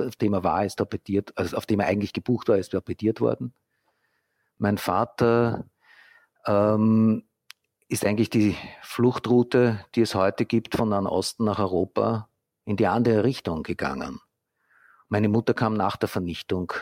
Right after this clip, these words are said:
nach Israel, äh, aus dem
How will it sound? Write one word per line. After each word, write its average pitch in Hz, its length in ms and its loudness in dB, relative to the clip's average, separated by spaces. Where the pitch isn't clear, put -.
nach 95 160 -6
Israel, 87 560 -4
äh, - 120 -4
aus 90 720 0
dem 95 440 -2